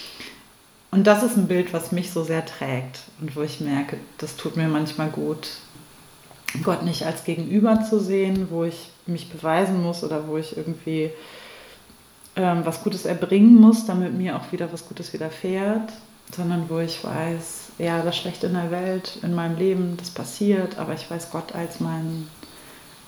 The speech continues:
als meine Begleiterin, so, als eine Kraft, die, die selber das Schwere erlebt hat und irgendwie eine Form gefunden hat, eine Energie hat,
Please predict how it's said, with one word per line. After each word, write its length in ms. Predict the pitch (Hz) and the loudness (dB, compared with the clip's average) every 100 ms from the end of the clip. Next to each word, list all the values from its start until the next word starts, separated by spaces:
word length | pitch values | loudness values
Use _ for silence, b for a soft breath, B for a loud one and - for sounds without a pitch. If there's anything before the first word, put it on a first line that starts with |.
| - | -4
als 140 | 170 - - - - 139 | -4 -4 -14 -14 -8 -2
meine 220 | 170 175 | 0 0
Begleiterin, 720 | 175 165 180 196 160 151 151 | 0 4 4 4 0 -2 -4
so, 340 | 156 151 156 165 160 - - | -6 -6 -6 -8 -12 -16 -8
als 380 | 170 170 165 170 | -6 -6 -6 -6
eine 100 | 170 | -6
Kraft, 520 | - 175 165 - - | -4 -4 -4 -6 0
die, 360 | 170 170 165 165 170 B B B B B - - - - - - - | 2 4 2 -2 -10 B B B B B -20 -20 -20 -20 -20 -18 -4
die 260 | 175 170 165 | 0 2 2
selber 300 | 165 170 170 | 2 2 2
das 160 | 160 | 0
Schwere 300 | - 185 175 | -2 -2 -2
erlebt 400 | 160 165 175 - | -2 -2 -4 -4
hat 140 | 165 156 - - - | -8 -8 -10 -18 -8
und 180 | 170 170 | -6 -4
irgendwie 720 | 170 185 175 165 165 160 160 160 - | -2 0 -2 -2 -2 0 -2 -6 -6
eine 80 | 170 | -6
Form 320 | - 165 165 | -2 0 0
gefunden 440 | - - 156 151 | -4 -6 -4 -4
hat, 80 | 160 - | -4 -4
eine 160 | 165 | -4
Energie 420 | 151 160 156 160 | -2 -4 -4 -6
hat, 100 | 156 | -6